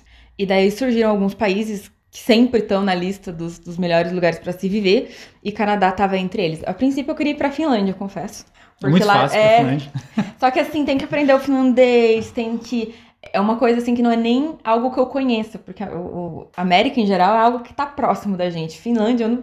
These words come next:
Speaker 1: eu não sei,
Speaker 2: Hum.
Speaker 1: assim. Então veio a facilidade da língua pro Canadá, veio a facilidade de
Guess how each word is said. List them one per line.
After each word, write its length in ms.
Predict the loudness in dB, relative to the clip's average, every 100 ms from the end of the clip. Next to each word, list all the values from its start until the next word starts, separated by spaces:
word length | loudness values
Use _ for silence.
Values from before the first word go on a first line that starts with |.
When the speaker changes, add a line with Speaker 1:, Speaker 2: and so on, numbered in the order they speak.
| -8 -20
Speaker 1:
eu 60 |
não 40 | -14
sei, 460 | -4 0 2 4
Speaker 2:
Hum. 40 | 2
Speaker 1:
assim. 220 | 0 -6 -8 -16 -20 -20 -16 -4
Então 420 | 4 6 6 0
veio 400 | -2 2 4 2
a 60 | 0
facilidade 500 | -2 -6 -2 -2 0
da 100 | -4
língua 520 | -2 -4 -2 -4 -6 -14 _
pro 100 | -14
Canadá, 460 | -10 -4 -2 0 0
veio 260 | 0 -2 -2
a 40 |
facilidade 760 | -6 -10 -8 0 2 0 -2 -6
de 500 | -6 -4 -2 -4